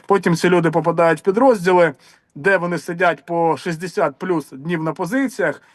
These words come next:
і ми очікуємо того, що ці люди будуть стримувати наступальні операції противника. Е, я повертаюсь до воєнно-політичного управління, яке створює обстановку таким чином, що в Російській Федерації сьогодні залишаються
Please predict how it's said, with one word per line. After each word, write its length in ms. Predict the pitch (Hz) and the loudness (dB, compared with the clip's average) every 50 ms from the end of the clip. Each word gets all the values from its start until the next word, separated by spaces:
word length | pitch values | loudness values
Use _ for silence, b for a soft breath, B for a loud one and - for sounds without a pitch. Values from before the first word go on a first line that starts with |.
| b b _ | b b _
і 60 | 160 | -6
ми 160 | 165 196 226 | -2 0 2
очікуємо 580 | 220 185 156 - 214 208 175 175 160 151 151 147 | 2 2 0 -2 -6 -6 -6 -6 -6 -6 -6 -6
того, 320 | 143 - 226 220 185 170 | -2 0 0 0 0 -2
що 420 | 151 - - 151 147 143 143 139 135 - | -4 -6 -8 -8 -6 -4 -4 -6 -8 -10
ці 140 | - - | -12 -10
люди 260 | 170 214 240 220 175 151 | -8 -8 -8 -8 -8 -10
будуть 340 | 143 160 180 165 151 135 | -8 -8 -8 -8 -8 -8
стримувати 720 | - - - 214 214 196 180 170 160 151 - 165 156 143 131 b b b b _ | -10 -8 -6 -4 -4 -2 0 -2 -2 -2 -2 -4 -4 -4 -6 b b b b _
наступальні 580 | 160 165 - - 151 - - 180 175 160 147 139 | -10 -10 -8 -10 -10 -4 -2 0 0 0 0 -2
операції 520 | 131 123 147 151 147 143 139 - - 131 | -4 -4 -4 -4 -4 -4 -4 -6 -12 -12
противника. 640 | 120 135 127 110 - 95 92 - - 117 - - - B B B B B B B B B B | -12 -12 -14 -14 -14 -16 -18 -18 -18 -16 -14 -14 -14 B B B B B B B B B B
Е, 340 | 147 147 143 139 139 135 139 | 2 4 4 6 6 6 6
я 100 | 202 226 | 6 6
повертаюсь 560 | - 220 220 214 202 226 214 202 196 175 151 | 4 4 4 4 4 4 4 4 4 2 0
до 100 | 151 175 | 0 2
воєнно-політичного 920 | 170 185 190 190 185 175 165 - 185 185 180 165 185 175 156 - 170 170 175 | 4 4 4 4 2 0 0 0 0 0 0 0 -2 -2 -2 -2 0 0 0
управління, 460 | 170 - 196 208 233 254 233 196 170 | 0 0 -2 -2 -2 -2 -2 -2 -2
яке 240 | 160 156 - 175 156 | -4 -2 -4 -6 -6
створює 340 | - - 170 175 175 170 165 | -6 -8 -6 -4 -2 -2 -2
обстановку 460 | 160 - - 175 180 165 143 - 165 | -4 -6 -8 -6 -6 -6 -6 -8 -10
таким 320 | 156 165 151 151 170 165 | -10 -10 -10 -8 -10 -8
чином, 320 | 156 - 233 226 208 160 147 | -4 -4 -2 -2 -2 -4 -4
що 180 | 127 - 165 | -6 -6 -6
в 40 | 151 | -6
Російській 440 | 151 165 - - 185 170 160 - 160 | -6 -6 -6 -6 -8 -8 -8 -10 -12
Федерації 600 | 143 - 165 156 185 214 226 214 - - 151 135 | -10 -8 -6 0 2 2 2 2 0 -4 -6 -6
сьогодні 400 | 131 - 156 165 170 160 156 139 | -4 -2 -2 -2 0 0 -2 -4
залишаються 880 | 131 156 156 170 165 - 208 202 196 185 175 165 - 180 170 160 143 | -4 -4 -4 -4 -4 -2 0 0 2 0 0 -2 -2 -2 -2 0 -2